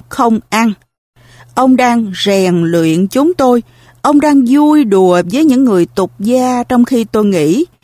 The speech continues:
"Nè, chúng tôi sắp chết đói tới nơi rồi."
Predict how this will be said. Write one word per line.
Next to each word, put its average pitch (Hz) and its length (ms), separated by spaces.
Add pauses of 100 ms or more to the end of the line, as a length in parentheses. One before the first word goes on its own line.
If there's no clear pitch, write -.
(460)
"Nè, 196 540 (200)
chúng 339 200
tôi 226 340 (120)
sắp - 340
chết 320 280
đói 269 520
tới 320 140
nơi 254 260
rồi." 185 580